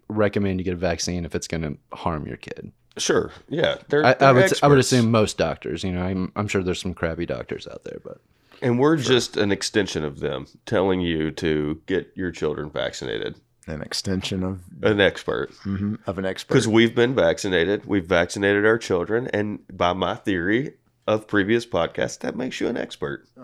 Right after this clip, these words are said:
Speaker 3: Okay, all right. Well,
Speaker 2: Yeah,
Speaker 3: I
Speaker 2: nothing's
Speaker 3: li-,
Speaker 2: happened to us.
Speaker 3: I listened to a song the other day. I'm a musician.
Speaker 2: That, that's not how it works.
Speaker 1: When's your first
Speaker 3: Okay.
Speaker 1: album coming out?
Speaker 2: <laughs> Yeah.
Speaker 3: <laughs> It's already
Speaker 2: Yeah.
Speaker 3: out. It's, uh,
Speaker 1: What's it called?
Speaker 3: Bad Champagne.
Speaker 1: Mm.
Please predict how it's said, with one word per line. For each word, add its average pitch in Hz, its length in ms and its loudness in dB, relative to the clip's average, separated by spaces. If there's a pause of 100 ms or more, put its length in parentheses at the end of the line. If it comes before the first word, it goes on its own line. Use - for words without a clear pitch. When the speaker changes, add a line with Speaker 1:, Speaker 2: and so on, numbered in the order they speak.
Speaker 3:
Okay, 214 440 0
all 233 180 -2
right. 254 380 -4
Well, 139 200 0
Speaker 2:
Yeah, 98 100 0
Speaker 3:
I 110 40 4
Speaker 2:
nothing's 135 360 6
Speaker 3:
li-, 147 60 4
Speaker 2:
happened 151 240 2
to 131 60 6
us. 160 520 0
Speaker 3:
I 87 80 2
listened 110 360 2
to 117 120 4
a 107 40 2
song 123 320 2
the 90 80 2
other 76 160 0
day. 73 140 0
I'm 82 140 0
a 87 80 -2
musician. 90 720 -4 (1160)
Speaker 2:
That, 135 320 0
that's 147 240 -2
not 117 160 4
how 90 200 0
it - 60 -8
works. - 280 -12
Speaker 1:
When's 117 180 4
your 117 60 4
first 110 200 4
Speaker 3:
Okay. 107 80 4
Speaker 1:
album 104 200 2
coming 101 220 0
out? - 160 -4
Speaker 2:
<laughs> - 80 4
Yeah. 127 280 6
Speaker 3:
<laughs> - 40 -8
It's 120 260 2
already 101 240 6
Speaker 2:
Yeah. 98 220 2
Speaker 3:
out. 78 140 -4
It's, - 180 -8
uh, 98 320 2
Speaker 1:
What's 113 140 2
it 123 60 0
called? 117 360 4
Speaker 3:
Bad 95 340 2
Champagne. 95 600 -2 (420)
Speaker 1:
Mm. 90 360 -4